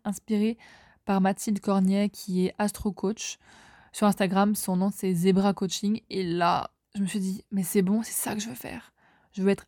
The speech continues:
astro coach. Parce que du coup, j'ai vu plusieurs personnes qui faisaient ça, comme, euh, Justine de, euh, Astrologie Business. Enfin voilà, j'ai vu des gens qui faisaient ça et je me suis dit, mais c'est pour moi. Alors moi, ce sera totalement différent parce que ce sera pas la même, euh,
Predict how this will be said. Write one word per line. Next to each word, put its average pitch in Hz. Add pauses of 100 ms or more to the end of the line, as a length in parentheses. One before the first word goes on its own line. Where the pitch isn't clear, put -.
astro 247
coach. - (640)
Parce -
que 220
du 220
coup, 262
j'ai 220
vu 208
plusieurs 226
personnes 233
qui 226
faisaient 196
ça, 226 (200)
comme, 196
euh, 185 (220)
Justine 208
de, 185
euh, 180 (240)
Astrologie 202
Business. 202 (260)
Enfin 208
voilà, 226
j'ai 208
vu 226
des 208
gens 220
qui 220
faisaient 190
ça 233
et 202
je 180
me 180
suis 170
dit, 233
mais 214
c'est -
pour 196
moi. 214 (840)
Alors 196
moi, 220
ce -
sera -
totalement 214
différent 226
parce 214
que -
ce -
sera 190
pas 214
la 208
même, 202
euh, 180